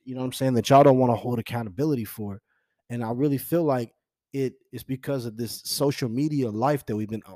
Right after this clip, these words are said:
we've been all been accustomed to now. Excuse me. But I really feel like it's fucking a lot of people up. It's desensitizing people, not only from political causes, but from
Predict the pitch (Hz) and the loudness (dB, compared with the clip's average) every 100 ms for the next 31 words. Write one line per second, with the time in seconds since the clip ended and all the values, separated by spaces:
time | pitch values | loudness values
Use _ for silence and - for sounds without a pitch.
0 | - 127 113 - 127 127 120 117 104 - | -8 -6 -6 -4 0 2 0 -4 -6 -2
1 | 160 - 120 117 104 98 95 _ _ _ | -2 -2 -8 -8 -8 -8 -10 _ _ _
2 | _ _ _ _ _ _ _ _ - 156 | _ _ _ _ _ _ _ _ -14 -12
3 | 117 98 _ _ _ _ - 135 135 - | -12 -14 _ _ _ _ 0 2 2 0
4 | _ _ _ _ _ _ - 107 117 147 | _ _ _ _ _ _ -14 -4 0 2
5 | 131 156 139 131 110 - - 139 135 127 | 2 2 2 0 -6 -10 -4 -4 -2 -4
6 | 127 - 123 113 123 127 - 110 98 110 | -4 -6 -10 -6 -6 -6 -6 -10 -6 -6
7 | 101 139 147 120 - 120 110 107 127 120 | -4 -2 -2 -4 -4 -4 -4 -6 -6 -4
8 | 113 107 - - - - 127 135 135 127 | -6 -6 -14 -20 -20 -4 0 0 0 -2
9 | 117 - 127 123 117 104 _ _ _ _ | -4 -4 -2 -2 -2 -6 _ _ _ _
10 | _ - 110 135 175 - 110 - 117 110 | _ -4 0 4 2 0 -4 0 0 0
11 | 113 107 113 95 - 107 | -8 -4 -6 -4 -8 -8